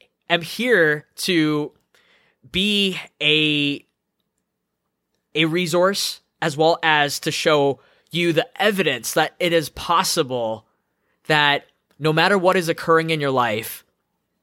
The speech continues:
that the dream and the vision that you have for yourself is possible if you continue to put one foot in front of the o-, other every single day, one foot in front of the other, and to know that you are worthy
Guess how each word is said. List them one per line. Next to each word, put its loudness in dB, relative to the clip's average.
that 0
the 0
dream 0
and 0
the 2
vision 0
that -2
you -4
have 2
for -6
yourself -2
is 0
possible -4
if -6
you -12
continue -4
to -8
put 0
one 2
foot 0
in -6
front -2
of -4
the -4
o-, -2
other 0
every 2
single 0
day, -2
one 2
foot 0
in -6
front 2
of 0
the 0
other, -2
and -4
to -4
know 2
that -4
you 2
are 2
worthy -2